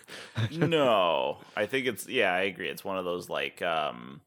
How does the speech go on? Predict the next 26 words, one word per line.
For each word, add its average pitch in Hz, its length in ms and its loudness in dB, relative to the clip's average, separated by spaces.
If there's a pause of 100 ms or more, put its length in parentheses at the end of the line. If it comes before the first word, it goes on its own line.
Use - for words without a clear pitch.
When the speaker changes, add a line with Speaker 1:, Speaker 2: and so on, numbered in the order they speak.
(680)
Speaker 2:
those 90 200 -4
symbolis-, 98 920 -4
those 110 200 -4
symbolism 104 640 -4
Speaker 1:
Yeah. - 60 -12
Speaker 2:
things. 50 360 -12
Those - 340 -14 (100)
Speaker 1:
Kinda 120 220 6
on 101 280 6
the 92 100 4
nose, 80 400 4
Speaker 2:
allegoric 135 400 2
and 175 140 -4
Speaker 1:
but, - 200 2
like, - 300 -2
you 82 80 0
know, 71 240 0 (420)
you 82 140 -2
know, - 280 -4
these 85 360 0 (100)
Christians 82 460 0
are 82 40 6
like, 80 140 4
"These 98 220 2
damn 104 300 6
hippies," 104 640 2